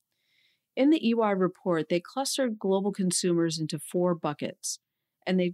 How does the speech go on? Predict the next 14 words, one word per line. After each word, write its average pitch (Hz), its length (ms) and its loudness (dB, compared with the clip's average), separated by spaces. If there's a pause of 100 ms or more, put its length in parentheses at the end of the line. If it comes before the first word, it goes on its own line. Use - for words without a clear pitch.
called 220 240 0
the 180 60 -4
first 190 320 -4
one 180 220 2 (140)
hard 254 260 -2
hit - 200 -6
by 190 140 0
the 190 100 -2
pandemic, 180 680 -2 (180)
but 170 140 -2
optimistic, 160 720 -2 (400)
representing 170 960 0
thirteen 175 400 -2
percent. 165 480 -4